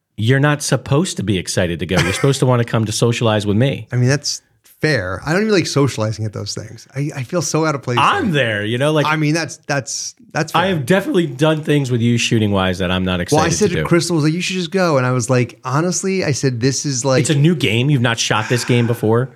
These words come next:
Speaker 2: It's the same. It's
Speaker 1: It's not the same. It's a
Speaker 2: I,
Speaker 1: totally different, totally
Speaker 2: I,
Speaker 1: different shot.
Speaker 2: I look at it the way you look at jiu-jitsu.
Speaker 1: Well,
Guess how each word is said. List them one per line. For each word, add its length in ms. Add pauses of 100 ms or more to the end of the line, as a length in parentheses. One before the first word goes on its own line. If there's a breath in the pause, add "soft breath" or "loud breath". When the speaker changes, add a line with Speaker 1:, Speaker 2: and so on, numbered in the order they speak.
(120)
Speaker 2:
It's 220
the 80
same. 260 (320)
It's 320
Speaker 1:
It's 160
not 380
the 80
same. 540
It's 160
a 40
Speaker 2:
I, 40
Speaker 1:
totally 260
different, 380 (200)
totally 240
Speaker 2:
I, 60
Speaker 1:
different 220
shot. 400
Speaker 2:
I 920 (480)
look 300
at 80
it 160
the 80
way 80
you 180
look 140
at 60
jiu-jitsu. 440 (920)
Speaker 1:
Well, 400